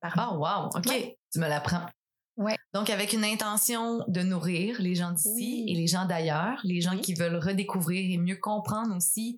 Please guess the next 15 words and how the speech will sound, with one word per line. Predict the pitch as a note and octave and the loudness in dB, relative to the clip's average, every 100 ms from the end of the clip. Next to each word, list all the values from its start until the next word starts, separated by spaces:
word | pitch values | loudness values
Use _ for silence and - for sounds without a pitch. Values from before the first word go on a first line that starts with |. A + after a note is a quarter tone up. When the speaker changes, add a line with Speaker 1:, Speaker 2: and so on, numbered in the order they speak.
| D3+ | -2
Speaker 2:
euh, | D#3+ | 0
l'impact | F#3 F#3 - G3+ - - | 0 0 -2 -2 -4 -2
de | F3 | -2
cultiver | E3 - A#3+ G3+ G3 F#3 A3+ A#3+ | 0 -2 0 0 2 2 0 0
intelligemment | F#3 F3+ F3+ E3+ F3 E3 E3+ G#3+ B3 - | -2 0 0 2 0 0 0 0 -4 -2
et | E3+ | 0
de | E3 E3+ D#3 | 2 2 0
redonner | F3 G3 G#3+ F#3+ G#3+ - - _ - | 0 0 2 2 0 -2 -12 _ -8
par | F3 | -2
une | F3+ E3+ | 0 2
expérience, | E3+ F3+ F#3 F#3+ F#3+ G3 - | 2 0 0 0 0 0 0
euh, | E3 D#3+ - | 0 -2 -2
euh, | E3 | 0
gustative, | D#3 F3+ - D#3 - B3+ C4+ B3+ G#3+ | 2 2 2 0 0 0 0 0 0
sensorielle, | F3 D#3+ F3+ D#3+ F3+ G#3 A3 A3+ | 0 0 0 0 0 2 0 0